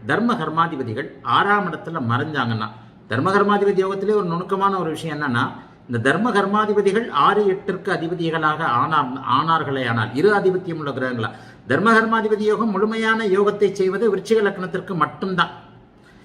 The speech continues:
ஏன்னா விருச்சிக லக்னத்திற்கு ஒன்பது, பத்துக்குடைய சூரியனும் சந்திரனும் ஒரு ஆதிபத்தியம் உள்ள கிரகங்களாக வருவார்கள்.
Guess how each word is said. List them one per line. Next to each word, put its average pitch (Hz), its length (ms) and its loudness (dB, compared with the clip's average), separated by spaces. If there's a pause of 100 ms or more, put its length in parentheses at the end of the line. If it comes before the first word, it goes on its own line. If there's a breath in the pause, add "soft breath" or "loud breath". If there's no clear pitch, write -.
(140 loud breath)
ஏன்னா 180 320 0
விருச்சிக 196 360 -2
லக்னத்திற்கு 196 800 -2
ஒன்பது, 196 460 2
பத்துக்குடைய 185 500 0
சூரியனும் 208 540 0
சந்திரனும் 185 580 0 (140)
ஒரு 208 400 6
ஆதிபத்தியம் 185 640 -2
உள்ள 160 160 -4
கிரகங்களாக 139 580 -4
வருவார்கள். 110 460 -4